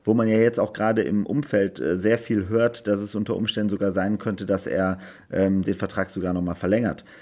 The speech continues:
Ähm, da muss ich ganz klar sagen, Matthias Ginter hat gestern ein super gutes Spiel gemacht. So. Ähm, und das heißt also, wie gesagt, ich hab das Gefühl, Hütte hat auf der einen Seite grundsätzlich eine Ansprache gefunden, dass diese Leute,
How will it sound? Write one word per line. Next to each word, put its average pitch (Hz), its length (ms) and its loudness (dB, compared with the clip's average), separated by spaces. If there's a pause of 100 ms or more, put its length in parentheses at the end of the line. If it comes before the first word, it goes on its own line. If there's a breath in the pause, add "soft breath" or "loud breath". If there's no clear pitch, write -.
(160 loud breath)
Ähm, 101 340 2 (680 soft breath)
da 98 140 4
muss 135 220 2
ich 127 100 -10
ganz 123 180 0
klar 120 140 2
sagen, 143 260 -2
Matthias 104 360 -2
Ginter 104 240 0
hat 101 160 -4
gestern 107 340 0
ein 107 40 0
super 110 240 -2
gutes 98 240 -2
Spiel 120 260 0
gemacht. 82 340 -2
So. - 220 -12 (440 loud breath)
Ähm, 98 360 4
und 98 420 0 (280 soft breath)
das - 140 -8
heißt 127 240 2
also, 101 240 0
wie 107 100 -4
gesagt, 113 340 -2
ich - 80 -10
hab 104 100 -8
das - 160 -14
Gefühl, 127 460 0
Hütte 117 180 -2
hat 101 220 -4
auf 95 80 -12
der - 160 -4
einen 127 200 2
Seite 101 460 0 (1600)
grundsätzlich 131 560 2 (380)
eine 101 180 -2
Ansprache 107 480 -2
gefunden, 160 640 0
dass 110 200 -2
diese 120 240 0
Leute, 110 460 4